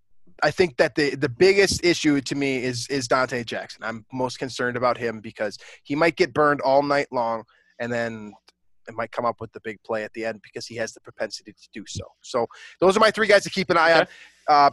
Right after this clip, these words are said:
Speaker 1: any final thoughts on this Carolina team? What could sink or, you know, save the Vikings ship here in this game, uh, before we go into our picks?
Speaker 2: I just think it, it's gonna be about the Vikings defense. Uh, I, I,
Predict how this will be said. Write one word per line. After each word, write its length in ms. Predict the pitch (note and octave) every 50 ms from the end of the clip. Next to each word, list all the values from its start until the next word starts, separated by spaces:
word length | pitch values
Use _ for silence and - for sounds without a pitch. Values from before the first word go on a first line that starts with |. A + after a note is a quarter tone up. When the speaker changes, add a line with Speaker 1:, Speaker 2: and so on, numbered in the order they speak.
| - -
Speaker 1:
any 220 | F#3+ A3 A3+ G#3+
final 400 | - - A3+ G3+ G#3 G3+ G3 F#3
thoughts 420 | - - G3 F3+ F3 F3 - -
on 140 | - E3 D#3+
this 160 | D#3+ D3+ -
Carolina 440 | - - F3+ F3 E3+ E3+ E3 E3 D#3+
team? 380 | - - F3+ E3+ D#3 D#3 C3 B2+
What 220 | D3 E3 - _
could 200 | - - D#3+ C3
sink 480 | - - - - F#3+ F#3+ F3+ - - - -
or, 400 | - D#3+ D#3+ D3+ D3 D3 D3+ C3 - _ -
you 100 | D3+ C#3
know, 220 | C3+ C3 C3 B2 -
save 440 | - - - F3+ F3 E3+ E3 C#3+ C3
the 80 | D3 D3+
Vikings 460 | C3+ C#3+ D3+ D3 - D3 D3 C#3 B2
ship 240 | - - D#3+ D3 - -
here 260 | D#3 D3 C#3+ C#3 C3+
in 100 | C3+ C3+
this 200 | C3 B2 - -
game, 360 | - D3 C#3+ C#3+ C#3 C3 B2+ - _ _ _ _
uh, 140 | B2+ B2+ B2
before 240 | A#2+ A2+ - C3 A#2+
we 80 | B2
go 140 | A#2 A#2+ A#2
into 120 | A#2 A2+ G#2+
our 80 | F#2
picks? 340 | - A#2 E2 - - - - - _ _ _ _ - - - - - _ _ _ - -
Speaker 2:
I 100 | D3+ D#3+
just 160 | D#3+ D3+ -
think 240 | D3 C3 - - - _ _ -
it, 160 | B2+ B2 - -
it's 200 | C3 B2+ - -
gonna 180 | C#3+ C#3 C3+
be 180 | A#2+ B2+ B2+ B2
about 340 | A2+ A#2 A2 G#2+ - - _ _ _
the 120 | F2+ G2+
Vikings 380 | F#2+ F#2+ F#2+ F2+ F#2 E2+ E2 F2
defense. 600 | F#2 F2 E2 - F2 - - - - - - - _ -
Uh, 540 | F2 E2+ E2 E2 D#2+ D#2+ D#2+ D#2+ D#2+ D#2+ - - _ _ _ _ _ _ _ _ _ _ _ -
I, 60 | E2 -
I, 220 | - F2+ F#2